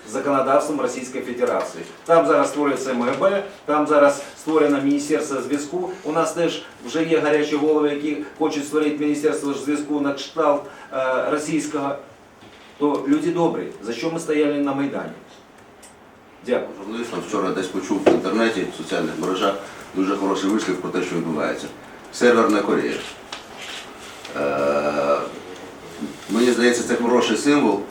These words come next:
Speaker 2: оце словосполучення, не зрозуміло, з якого суржика, Северна Корея. Він якраз відображає той факт, що держава вважає будь-які сервери своєю власністю, незалежно від того, кому вони належать, якому приватному чи юридичному, чи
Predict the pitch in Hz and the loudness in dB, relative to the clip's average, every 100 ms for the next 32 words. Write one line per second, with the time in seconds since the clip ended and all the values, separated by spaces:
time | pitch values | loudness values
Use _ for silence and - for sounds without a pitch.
0 | - - - - - 85 95 104 104 95 | -14 -18 -18 -8 -4 -2 -2 0 -2 0
1 | 110 120 117 90 87 87 90 90 95 87 | 0 2 2 2 0 0 -2 0 2 2
2 | 85 85 87 - 120 87 - - - - | 0 -2 -2 0 0 -2 -6 -8 -14 -18
3 | - - - - 92 95 - - - 90 | -6 0 2 2 2 2 4 4 6 4
4 | 90 - - - - 110 107 110 - 107 | 2 -6 -10 -8 0 2 4 4 4 4
5 | 107 104 110 120 110 104 101 110 107 - | 2 2 4 6 6 6 2 2 4 8
6 | - - - 104 110 110 101 98 98 104 | 6 6 2 2 4 4 4 2 2 4
7 | 98 98 110 101 101 110 104 117 117 98 | 4 4 2 2 0 0 2 2 2 2
8 | 95 98 110 - 92 90 90 92 92 90 | 0 4 2 2 -2 -2 0 0 0 0
9 | 90 87 92 90 87 85 90 92 87 82 | 0 -2 0 -2 0 0 0 0 -2 -4
10 | 85 82 78 82 85 85 78 71 69 71 | -2 -2 -2 -2 0 0 0 -2 -4 -8
11 | - - - - 78 82 90 76 73 | -10 -16 -16 -6 -4 -2 -2 -2 -2